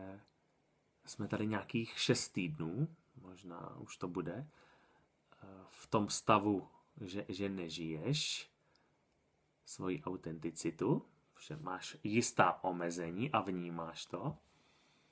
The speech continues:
A, a být autentický, jako je příroda, když je léto, tak je léto a to, to je třicet pět, čtyřicet stupňů a, a jede se. Když je zima, tak,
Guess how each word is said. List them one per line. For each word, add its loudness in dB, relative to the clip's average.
A, 0
a -6
být 0
autentický, 10
jako 4
je 10
příroda, 6
když 0
je 4
léto, 6
tak -6
je 2
léto 8
a -2
to, 2
to 2
je 2
třicet 2
pět, 8
čtyřicet 4
stupňů -2
a, 4
a 2
jede 8
se. -2
Když -8
je -2
zima, 8
tak, -2